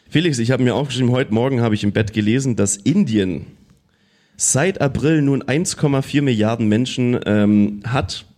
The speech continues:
und somit das bevölkerungsstärkste Land ist und China überholt hat. China ist nämlich seit,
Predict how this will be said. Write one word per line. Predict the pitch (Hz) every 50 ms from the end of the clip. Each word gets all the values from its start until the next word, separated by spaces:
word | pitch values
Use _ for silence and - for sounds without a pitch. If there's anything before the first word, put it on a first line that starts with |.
| _
und | - 110 110 107
somit | - - 131 131 127 110
das | 110 104
bevölkerungsstärkste | - 107 101 - - - 120 156 175 - 156 147 143 139 - - - - 107 123 139 139 - - - 104
Land | 98 92 95 98 110 131 -
ist | - - 67 - - - - - - _
und | - 117 147 156 -
China | - - 165 180 160 -
überholt | 55 90 90 - - - 62 64 - -
hat. | - - - - _ _ _ _ _ _ _ _ _
China | - - 147 156 165 156
ist | 123 131 135 151
nämlich | 135 127 127 127 123 -
seit, | - - 110 110 117 127 143 143 - - - -